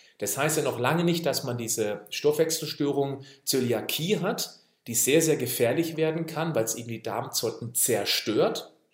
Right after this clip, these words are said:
also die Reaktion des Körpers drauf. Aber es könnte sein, dass man glutensensitiv ist und eine deutliche Verbesserung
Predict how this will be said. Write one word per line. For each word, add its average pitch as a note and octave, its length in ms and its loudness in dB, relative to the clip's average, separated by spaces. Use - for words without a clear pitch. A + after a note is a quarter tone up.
also A#2+ 180 0
die A2+ 120 -6
Reaktion G#2+ 420 -2
des F#2+ 160 -6
Körpers A2+ 400 -4
drauf. E3 340 -2
Aber C#3 320 4
es - 160 -2
könnte C3+ 240 -2
sein, B2+ 260 -2
dass E3 140 -2
man D3+ 160 -2
glutensensitiv C#3 1300 -4
ist - 420 -4
und C3+ 240 -4
eine C3 200 -4
deutliche F#3+ 1080 0
Verbesserung E3+ 880 2